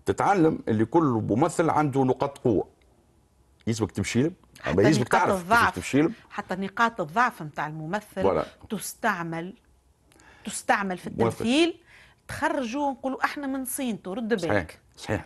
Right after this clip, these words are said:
Speaker 1: اما هذاك في المسرح، خاطرش في
Speaker 2: لا،
Speaker 1: المسرح
Speaker 2: حتى في ال-، ال-،
Speaker 1: تجم-،
Speaker 2: الواحد.
Speaker 1: آه، تجم تقعد
Speaker 2: حتى،
Speaker 1: شهرين.
Speaker 2: حتى في قدام الكاميرا.
Speaker 1: أي، لا، لا، نعم. أما في
Speaker 2: حتى قدام
Speaker 1: إي،
Speaker 2: الكاميرا.
Speaker 1: إي، أما
Speaker 2: ساعات
Speaker 1: قدام الكاميرا
Speaker 2: أنت
Speaker 1: مع-،
Speaker 2: تعرف،
Speaker 1: آه،
Speaker 2: ويمكن
Speaker 1: ما عنديش
Speaker 2: ساعات
Speaker 1: وقت
Speaker 2: زاد
Speaker 1: راه.
Speaker 2: يعرف أنه ساعات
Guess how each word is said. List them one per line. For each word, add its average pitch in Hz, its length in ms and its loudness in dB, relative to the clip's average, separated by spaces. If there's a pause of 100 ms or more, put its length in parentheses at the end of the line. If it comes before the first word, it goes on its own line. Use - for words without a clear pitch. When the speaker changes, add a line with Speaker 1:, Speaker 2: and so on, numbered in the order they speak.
(120)
Speaker 1:
اما 98 140 0
هذاك 113 460 4
في - 160 -2
المسرح، 101 480 0
خاطرش - 360 -8
في - 80 -2 (220)
Speaker 2:
لا، 233 80 4
Speaker 1:
المسرح - 260 4
Speaker 2:
حتى - 40 -2
في 392 80 0
ال-، 381 140 6
ال-، 381 400 8
Speaker 1:
تجم-، 370 120 6
Speaker 2:
الواحد. 349 320 2 (260)
Speaker 1:
آه، 95 180 6
تجم 104 220 0
تقعد - 140 -2
Speaker 2:
حتى، - 220 2
Speaker 1:
شهرين. 143 300 4
Speaker 2:
حتى 339 360 2
في 294 120 -10
قدام 339 400 0
الكاميرا. 427 720 2
Speaker 1:
أي، 101 120 0 (120)
لا، 139 100 4
لا، 151 80 4
نعم. 127 160 2 (460)
أما 123 200 4
في - 140 -2
Speaker 2:
حتى 508 240 2
قدام 294 360 2
Speaker 1:
إي، 480 60 2
Speaker 2:
الكاميرا. 440 500 2 (120)
Speaker 1:
إي، 117 40 2
أما 123 40 4
Speaker 2:
ساعات - 260 4
Speaker 1:
قدام - 160 6
الكاميرا 143 320 4
Speaker 2:
أنت 156 80 4
Speaker 1:
مع-، 330 140 4
Speaker 2:
تعرف، - 280 4
Speaker 1:
آه، 247 40 2
Speaker 2:
ويمكن - 300 6
Speaker 1:
ما 262 80 4
عنديش 349 200 4
Speaker 2:
ساعات 294 140 6
Speaker 1:
وقت 233 80 -6
Speaker 2:
زاد 269 100 4
Speaker 1:
راه. 285 80 6
Speaker 2:
يعرف 262 360 4 (380)
أنه 269 320 2
ساعات 247 600 4